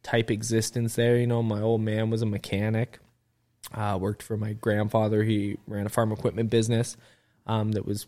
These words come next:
pretty well known in the area and one of the biggest. Uh, my mom was a hairdresser, and later she ran a day, a daycare in our house. And, uh, so there was, you know, always kids coming and going, and, you know, it was a pretty busy atmosphere. But yeah, just very blue collar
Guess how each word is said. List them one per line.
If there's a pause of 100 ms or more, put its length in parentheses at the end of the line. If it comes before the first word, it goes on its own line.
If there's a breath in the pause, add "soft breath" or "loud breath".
(120)
pretty
well
known
in
the
area
and
one
of
the
biggest. (420 soft breath)
Uh,
my
mom
was
a
hairdresser,
and
later
she
ran
a
day,
a
daycare
in
our
house.
And,
uh, (800 soft breath)
so
there
was,
you
know,
always
kids
coming
and
going,
and,
you
know,
it
was
a
pretty (460 loud breath)
busy
atmosphere.
But
yeah,
just
very
blue
collar